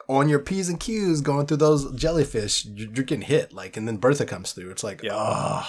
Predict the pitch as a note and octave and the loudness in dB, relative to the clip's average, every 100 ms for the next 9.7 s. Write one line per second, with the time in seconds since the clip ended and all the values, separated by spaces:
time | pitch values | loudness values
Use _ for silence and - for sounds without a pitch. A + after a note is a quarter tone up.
0 | - B2 A#2 B2 D3 A#2 C#3 C#3 C#3 C3+ | -4 4 6 6 4 2 4 6 6 2
1 | D3 C#3+ F#3+ G3+ D3+ C#3 - A#2 A#2 - | 0 4 4 6 4 4 4 -2 -6 -8
2 | - C3 B2 G2+ G2 A2+ F2 D#2+ D#2+ D#2 | -6 0 0 0 2 2 2 -4 -8 -10
3 | D2+ - E2+ F2+ F2+ E2+ D#2+ - - - | -10 -12 -10 -10 -8 -10 -8 -8 -10 -10
4 | - D3 F#3 C4+ G#3 C3 D3 G#3 A3 A3+ | -8 0 6 8 8 10 10 10 6 4
5 | A#3 E3+ G#3 G3+ C#3 A3 C4 B2+ A2 A2 | 4 4 2 0 4 4 4 2 2 0
6 | G#2 B2 D3+ F3 - - F#3+ B2+ - B2+ | -2 0 2 2 2 2 2 0 -2 -4
7 | B2+ D3 F3 F3+ - F#3 D#3+ - A2+ E2+ | -2 2 4 2 0 2 2 2 -2 -4
8 | F2 D#2 - - - B2+ A#2 G#2 G#2 G2+ | -6 -10 -10 -10 0 2 2 -2 -4 -6
9 | G2 G2 G2+ G2 F#2 F2+ - | -6 -6 -6 -8 -10 -14 -18